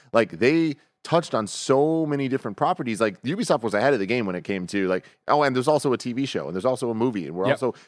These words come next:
Speaker 1: treating E three as, like, Ubisoft brand overall. It's not just video games. And because of that, they focused on mobile games. They focused on the Just Dances, then, like,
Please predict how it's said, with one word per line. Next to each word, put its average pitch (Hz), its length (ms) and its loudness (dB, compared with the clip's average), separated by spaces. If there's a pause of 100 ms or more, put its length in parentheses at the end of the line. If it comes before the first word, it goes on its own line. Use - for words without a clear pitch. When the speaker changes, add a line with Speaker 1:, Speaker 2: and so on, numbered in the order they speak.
Speaker 1:
treating 165 320 0
E 139 100 0
three 143 220 0
as, 110 100 2
like, 104 140 0
Ubisoft 127 600 -2
brand 107 340 -4
overall. 98 460 0
It's 76 120 -12
not 107 180 -2
just 101 240 -4
video 110 320 -2
games. 80 360 -10
And 104 460 -4
because 147 300 2
of 135 80 -2
that, 101 260 2 (260)
they 120 100 4
focused 101 320 0
on 127 80 4
mobile 131 220 4
games. 92 200 -4
They 92 100 -4
focused 98 380 -4
on 101 320 -2
the 104 120 -2
Just 104 240 -4
Dances, 110 380 -4
then, 87 160 -6
like, 87 280 -6